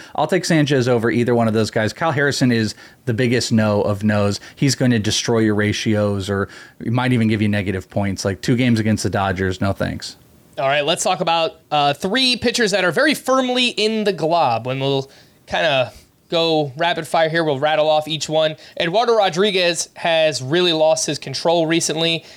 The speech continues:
Speaker 2: He gave up, uh, five walks in this start against the Reds, and he now has three plus walks in five of his last nine starts.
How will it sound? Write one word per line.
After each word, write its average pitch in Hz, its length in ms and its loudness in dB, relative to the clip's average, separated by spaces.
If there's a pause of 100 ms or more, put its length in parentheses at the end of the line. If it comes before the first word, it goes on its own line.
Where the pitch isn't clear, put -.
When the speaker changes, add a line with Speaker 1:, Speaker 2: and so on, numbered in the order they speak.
Speaker 2:
He 165 300 -2
gave 156 240 -2
up, 139 280 -2
uh, 120 300 0
five 165 560 -2
walks 160 400 0
in 156 220 -6
this 147 120 -2
start 160 360 2
against 143 400 -2
the 127 80 -4
Reds, 180 500 0 (340)
and 147 220 -2
he 147 60 0
now 160 200 0
has 151 520 0
three 180 280 -2
plus 175 320 -2
walks 156 300 0
in 139 160 -8
five 160 380 -2
of 151 80 0
his 143 160 -2
last 135 320 -2
nine 160 320 -2
starts. 147 480 0